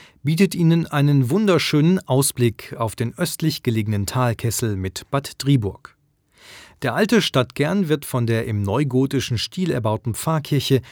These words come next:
Sankt Peter und Paul beherrscht. Hinter der Bahnlinie liegt der gräfliche Park Hotel und Spa. Er zählt zu den herausragenden Gärten Deutschlands und ist auf jeden Fall einen Besuch wert.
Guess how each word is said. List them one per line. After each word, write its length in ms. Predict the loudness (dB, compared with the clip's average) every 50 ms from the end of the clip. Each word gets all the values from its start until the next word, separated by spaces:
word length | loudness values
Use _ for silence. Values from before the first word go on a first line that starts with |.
| -20 _
Sankt 280 | _ -4 -4 -4 -2 -2
Peter 280 | 0 0 2 2 0 0
und 160 | 0 -4 -4
Paul 300 | -4 -2 0 0 0 0
beherrscht. 600 | -2 -2 -4 -4 -6 -10 -12 -18 -20 _ -20 _ _ _ _ _ _ _ _ _ _ _ _ _ _ -20 -20 -20 -16 -4
Hinter 340 | 2 2 2 4 4 4 4
der 200 | 4 2 2 2
Bahnlinie 760 | 0 0 0 2 2 2 2 2 2 2 2 2 2 0 -2 -4 -12 -20 _ -4
liegt 300 | -4 -4 -4 -4 -16 _ _ _ 0
der 100 | 0 0
gräfliche 600 | 2 4 2 4 4 2 0 -2 -6 -2 -2 -2
Park 420 | -4 -2 -4 -2 -2 -2 -2 -2 -4
Hotel 300 | -4 -2 -2 -4 -2 -2
und 120 | -6 -8
Spa. 440 | -8 -8 -6 -4 -4 -4 -4 -6 -12 _ _ _ _ _ _ _ _ _ _ -2
Er 260 | 2 2 2 2 2
zählt 380 | -2 -2 -2 0 0 0 -2 -2
zu 160 | -2 -2 0
den 160 | 0 0 0
herausragenden 1000 | 0 -2 -2 -4 -2 -2 -2 0 0 -2 -2 -2 -2 0 0 0 0 -2 -2 0
Gärten 360 | 0 -2 -2 0 0 -2 2
Deutschlands 520 | 2 2 2 2 0 0 0 0 0 -4 -6 -10 -20 -20 _ _
und 100 | -8 -4
ist 180 | -4 -2 0 0
auf 200 | 0 0 0 -2
jeden 320 | 0 2 2 4 2 2
Fall 280 | 0 0 0 0 -2 -2
einen 320 | -2 -2 0 2 2 2
Besuch 380 | 2 2 2 4 2 2 0 -2
wert. 340 | -8 -10 -10 -12 -18 -20